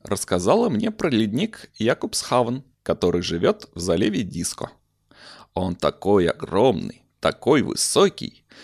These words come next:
что от его холода умирают птицы. Она предупредила меня.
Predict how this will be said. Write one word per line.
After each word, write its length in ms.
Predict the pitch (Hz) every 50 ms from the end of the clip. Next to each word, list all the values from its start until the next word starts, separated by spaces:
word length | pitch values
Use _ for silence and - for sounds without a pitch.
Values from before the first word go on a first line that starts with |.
| - - _
что 320 | - - - - 90 92
от 120 | 90 - -
его 300 | 73 76 85 104 113 95
холода 600 | - - - 151 156 160 151 143 135 120 - -
умирают 540 | - 87 90 82 82 90 90 104 92 - -
птицы. 420 | - - - 82 - - - - - _ _ _ _ _ _ _ _ _ -
Она 240 | - 87 85 87 85
предупредила 680 | - - 85 110 - - - 247 226 180 110 90 92 92
меня. 340 | 104 110 123 135 147 160